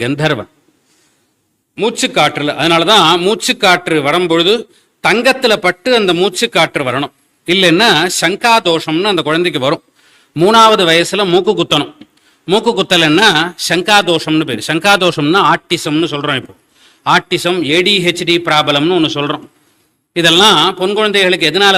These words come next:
வருது அப்படின்னா, அந்த கந்தர்வனுடைய தோஷத்தினால வருது. அதனால மூணாவது வயசுல மூக்கு குத்தணும். தங்கத்துல போடணும் மூக்குத்தி. இந்த தங்கத்துல விழுந்து மூச்சு காற்று வந்ததுன்னா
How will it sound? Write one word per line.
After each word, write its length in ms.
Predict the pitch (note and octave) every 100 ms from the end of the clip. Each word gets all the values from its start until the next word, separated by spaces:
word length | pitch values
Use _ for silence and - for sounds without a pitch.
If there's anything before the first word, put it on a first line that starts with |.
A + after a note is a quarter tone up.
| D#3
வருது 240 | D#3 D3+ D3+
அப்படின்னா, 240 | C3 G3
அந்த 120 | F3 B2+ C3+
கந்தர்வனுடைய 640 | F#3+ F#3+ G#3+ G3+ D#3+ D3+ C3+
தோஷத்தினால 560 | D#3 D#3 - C3 C3+ D3
வருது. 180 | B2 C3 _ _ _ _ _
அதனால 240 | C#3 D#3 G#3 E3
மூணாவது 420 | G#3 A3+ A3 F3+ D3
வயசுல 340 | D#3 D#3 E3 A3+ D#3 C3 C3+ - E3
மூக்கு 220 | G#3+ G#3+ C#3+
குத்தணும். 280 | - G#2 _ _ _ _ -
தங்கத்துல 460 | E3 F#3 F#3+ F3+ F3+ E3 -
போடணும் 320 | D#3+ D#3 C#3 D3
மூக்குத்தி. 360 | D#3+ D#3 - _ _ _ -
இந்த 140 | C3+ F3+
தங்கத்துல 420 | A3+ - C4 G#3 F3
விழுந்து 240 | G#3+ A3
மூச்சு 240 | F#3 G3+ A#3
காற்று 360 | G#3 F#3 E3 D3
வந்ததுன்னா 400 | D#3+ D3+ D3+